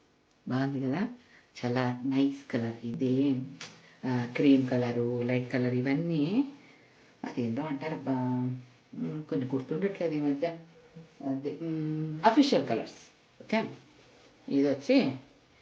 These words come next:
నేను చెప్పాను ఇది. ఇది కాటన్ డ్రెస్, నేరుగా చూసారా ఎంత షార్ట్ ఉందో ఇది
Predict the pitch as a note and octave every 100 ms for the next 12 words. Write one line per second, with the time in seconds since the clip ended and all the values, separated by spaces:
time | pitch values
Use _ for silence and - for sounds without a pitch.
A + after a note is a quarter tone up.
0 | - _ - C3+ C#3 C#3 C#3 F#3+ F#3+ B3
1 | - - - _ _ _ _ _ _ _
2 | _ _ _ - - - - - A#2 -
3 | - - - - - _ _ _ _ _
4 | _ _ _ _ _ _ - - - -
5 | C#3+ C#3 C#3+ D#3 E3+ E3+ E3+ D#3+ D#3+ D#3
6 | F#3+ F#3+ G3 F#3 D#3+ D#3 E3 F3 F3+ F#3
7 | F3+ F3+ F3 F#3+ G#3+ - - - - D#3+
8 | F3+ F#3 G#3+ G#3 - F#3+ G3+ A#3 A3 G3+
9 | F#3+ F#3+ G3 C4+